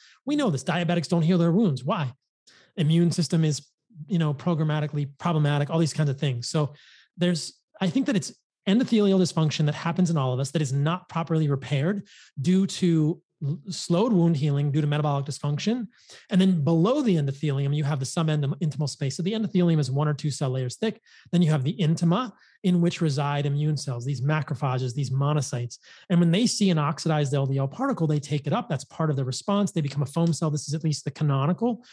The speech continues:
understanding of the progression of atherosclerosis. Now, it appears there's another hypothesis that in people who are metabolically unwell, uh, insulin resistant, again, not the best term, metabolically dysfunctional,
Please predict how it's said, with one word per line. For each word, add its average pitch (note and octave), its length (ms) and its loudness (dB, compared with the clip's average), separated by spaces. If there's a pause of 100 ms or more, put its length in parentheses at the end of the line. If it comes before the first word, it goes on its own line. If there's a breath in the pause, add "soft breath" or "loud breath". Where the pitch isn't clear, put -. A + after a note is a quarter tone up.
(240 loud breath)
understanding F#3+ 560 2
of C3+ 160 0
the C#3 80 -4
progression D#3 480 -2
of C#3 60 2
atherosclerosis. C#3+ 920 0
Now, F3 180 0 (640 soft breath)
it G#3 80 2
appears A#3+ 640 0
there's D#3+ 200 2
another G#3+ 420 0 (340)
hypothesis C#3 680 0
that E3 300 -2 (420 soft breath)
in A#3 200 2
people F#3+ 240 4
who D#3+ 100 2
are D#3+ 80 2
metabolically D3+ 720 0
unwell, D3 720 -2
uh, D#3+ 80 -6 (100)
insulin D#3 320 2
resistant, C3+ 400 0
again, B2+ 380 -4
not C#3+ 220 0
the - 40 -10
best C3+ 160 -4
term, D#3+ 220 0
metabolically D3 380 0
dysfunctional, D3 580 -2